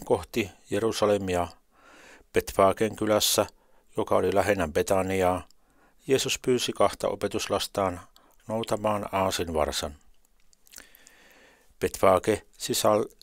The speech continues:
sijaitsee lähellä Öljymäen lakea, sen itärinteellä. Mäen läntinen rinne oli muinoin öljypuiden peitossa, ja siellä sijaitsi myös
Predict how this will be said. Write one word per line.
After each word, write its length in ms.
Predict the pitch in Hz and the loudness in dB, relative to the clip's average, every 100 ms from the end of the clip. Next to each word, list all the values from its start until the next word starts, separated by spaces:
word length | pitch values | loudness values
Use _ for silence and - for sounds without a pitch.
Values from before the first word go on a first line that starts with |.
| - | -6
sijaitsee 640 | - 120 107 - - 101 101 | 2 4 4 4 0 2 2
lähellä 380 | 95 98 95 - 110 | 2 2 2 -2 -4
Öljymäen 480 | 107 98 92 85 | -2 -2 0 0
lakea, 420 | 92 95 101 95 92 - _ _ - | 0 0 2 2 0 -8 _ _ -8
sen 200 | - 131 | -6 -4
itärinteellä. 840 | 139 127 101 82 71 78 67 67 - _ _ _ _ _ _ _ - - - - _ - - | 0 2 2 0 -2 -2 0 -4 -10 _ _ _ _ _ _ _ -20 -20 -20 -20 _ -18 0
Mäen 380 | 87 92 95 | 2 2 2
läntinen 460 | 95 98 101 98 95 | 0 0 0 -2 0
rinne 380 | 98 101 95 - - | -2 0 -2 -2 -6
oli 160 | 98 | -4
muinoin 480 | 92 98 92 92 90 110 | -2 -2 0 -2 -2 -4
öljypuiden 580 | 107 98 - 101 101 | -2 -2 -4 -2 -2
peitossa, 560 | - 87 80 80 - 80 - _ _ _ _ _ - | 2 2 2 -2 -2 -4 -8 _ _ _ _ _ -6
ja 80 | |
siellä 300 | - 143 127 | 2 4 4
sijaitsi 480 | 113 113 101 90 - | 2 0 0 0 -2
myös 300 | 87 82 - | -2 -4 -4